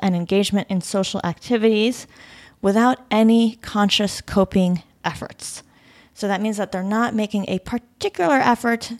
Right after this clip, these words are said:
to either, uh, maintain their health or maintain their involvement. And so those people, they say we should consider the quote unquote lucky agers.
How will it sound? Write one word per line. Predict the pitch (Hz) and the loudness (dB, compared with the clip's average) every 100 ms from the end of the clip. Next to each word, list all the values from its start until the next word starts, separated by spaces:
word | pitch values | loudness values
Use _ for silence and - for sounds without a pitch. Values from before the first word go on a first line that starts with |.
| _ | _
to | - - | -10 -6
either, | 214 208 208 196 190 - | -2 2 2 2 0 -2
uh, | 190 185 180 | -2 -2 2
maintain | 190 208 208 226 | 2 2 2 0
their | 190 | 2
health | 180 277 320 - _ _ _ _ _ _ | 2 0 0 -8 _ _ _ _ _ _
or | 208 | -2
maintain | 202 196 - 208 196 190 - | 0 0 -2 -2 0 -2 -6
their | 175 190 185 180 | -2 2 2 2
involvement. | - 180 165 180 175 180 - - - - - - _ - | -2 -6 -4 -2 -2 -4 -10 -12 -20 -20 -20 -20 _ -2
And | 214 202 | 0 0
so | 208 | -2
those | 196 285 320 | -2 -2 -2
people, | - 220 220 220 | -4 -2 0 0
they | 202 | 0
say | 190 - 196 | -2 0 0
we | 175 196 | 0 -2
should | - 196 | -2 -2
consider | - 202 - 185 180 | -2 -4 0 2 2
the | 175 175 | 2 -2
quote | - 208 | 0 2
unquote | 202 190 190 180 - - - | 2 0 -2 -2 -4 -12 -2
lucky | 175 165 180 160 156 208 | -2 -2 -6 -6 -8 -6
agers. | 175 170 - 165 - | -4 -4 -6 -10 -12